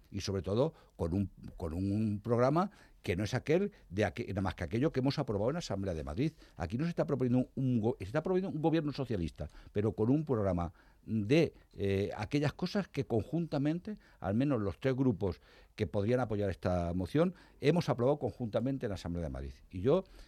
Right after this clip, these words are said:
creo, vuelvo a repetir, creo que Ciudadanos se equivoca en su discurso. Yo creo que Ciudadanos haría bien,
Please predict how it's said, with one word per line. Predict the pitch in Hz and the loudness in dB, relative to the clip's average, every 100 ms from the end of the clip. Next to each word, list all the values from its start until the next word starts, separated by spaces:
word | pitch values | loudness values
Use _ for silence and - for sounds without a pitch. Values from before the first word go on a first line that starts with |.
| - | -10
creo, | - 135 151 - - - | 2 4 4 0 -16 -4
vuelvo | 110 123 | 4 4
a | |
repetir, | 110 101 87 139 165 | 4 2 0 0 0
creo | 120 131 | 2 0
que | - 90 | 0 -4
Ciudadanos | - 92 98 143 156 - - - | 0 4 6 6 4 0 -12 -18
se | - - | -6 2
equivoca | 101 98 135 156 | 2 6 6 6
en | 123 | 0
su | - | -2
discurso. | 78 73 113 127 - 175 - - _ | -6 -4 -2 -2 -2 -6 -8 -20 _
Yo | 87 120 | 0 2
creo | 127 123 | 4 2
que | - 113 - | 2 0 0
Ciudadanos | - 107 107 123 139 - | -4 2 6 6 4 0
haría | 107 107 139 135 | 0 6 8 10
bien, | 127 120 80 | 10 8 6